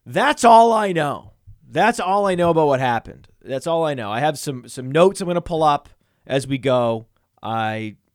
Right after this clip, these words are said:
know about some of these injuries that happened, famously, most concerningly, uh, Chase Edmonds. For my takes, right? For my takes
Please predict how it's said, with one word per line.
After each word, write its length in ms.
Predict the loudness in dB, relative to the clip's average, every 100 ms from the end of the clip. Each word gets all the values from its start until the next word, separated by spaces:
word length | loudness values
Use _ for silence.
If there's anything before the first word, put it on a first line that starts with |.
| _ -10
know 300 | 0 4 4
about 220 | 2 -2
some 140 | -2
of 20 |
these 180 | -2 -2
injuries 640 | -2 -2 -2 -2 -4 -6 -4
that 140 | -4
happened, 640 | 0 -2 -2 -8 -10 -16 -20 _ _ _
famously, 880 | 0 0 -2 -6 -4 -2 -2 -6 -12 _ _ -8
most 340 | -2 -2 -2
concerningly, 960 | -10 -10 -6 -4 -6 -6 -4 -4 -4 -8 _ -20 -20 -20 -14
uh, 120 | -12
Chase 360 | -2 0 0
Edmonds. 600 | 0 -2 -2 -6 -8 -12 -8
For 160 | -6
my 180 | -2 -4
takes, 500 | -2 -2 -2 -4 -8
right? 260 | 0 0 0
For 100 | -4
my 160 | -4 -4
takes 640 | -2 -2 -2 -8 -12